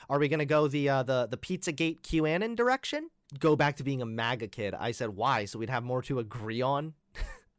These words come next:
Has the C I A ever done anything anyone is proud of? That is a laughable, hilarious statement you've made, and it shows that you know nothing about the day-to-day kind of attacks that have been prevented because of the information provided to us,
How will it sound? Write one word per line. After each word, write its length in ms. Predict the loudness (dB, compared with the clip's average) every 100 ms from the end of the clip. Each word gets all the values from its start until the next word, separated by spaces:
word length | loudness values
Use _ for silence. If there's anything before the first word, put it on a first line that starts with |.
| _ _ _ -6
Has 220 | -6 -6
the 100 | -6
C 320 | -4 -4 -4 0
I 280 | 2 2 2
A 240 | 0 0 0
ever 220 | 0 0
done 180 | 0 -2
anything 320 | -4 -2 -4
anyone 200 | -2 -2
is 120 | -4 -6
proud 260 | -6 -2
of? 160 | -4 -6 _ -2
That 140 | -2
is 120 | 0
a 40 | -4
laughable, 800 | -2 0 -2 -4 -4 -2 -4 -8 -8
hilarious 580 | -4 -2 0 0 -4 -6
statement 400 | -8 -8 -8 -12
you've 160 | -12
made, 300 | -8 -6 -6 -10 -20 -8
and 100 | -6
it 80 | -2
shows 280 | -2 -2 -4
that 80 |
you 160 | -6 -4
know 180 | -4 -4
nothing 640 | -6 -6 -6 -8 -14 -16 -12
about 300 | -4 -2 -2
the 80 | -6
day-to-day 520 | -2 -2 -2 -2 -4
kind 240 | -4 -8
of 60 | -6
attacks 400 | -10 -6 -6 -6
that 80 | -10
have 60 | -8
been 140 | -10
prevented 540 | -10 -4 -2 -2 -4
because 260 | -4 -8 -8
of 40 |
the 120 | -8 -8
information 500 | -8 -6 -6 -8 -10
provided 420 | -2 0 0 -2
to 120 | -2
us, 160 | -2